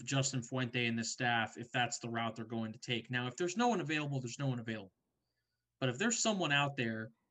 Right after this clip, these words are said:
and you refuse to go after them because you're afraid of, of giving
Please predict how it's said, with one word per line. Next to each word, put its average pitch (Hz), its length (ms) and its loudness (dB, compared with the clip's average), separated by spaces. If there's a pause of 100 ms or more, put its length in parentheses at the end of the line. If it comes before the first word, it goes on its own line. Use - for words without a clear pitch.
(680)
and 127 380 4
you 147 580 2
refuse 175 460 0
to 160 80 -2
go 139 180 2
after 135 320 2
them 120 100 0
because 120 380 -2
you're 120 280 0
afraid 139 560 0
of, 117 160 -2 (1500)
of 120 280 -2
giving 135 500 2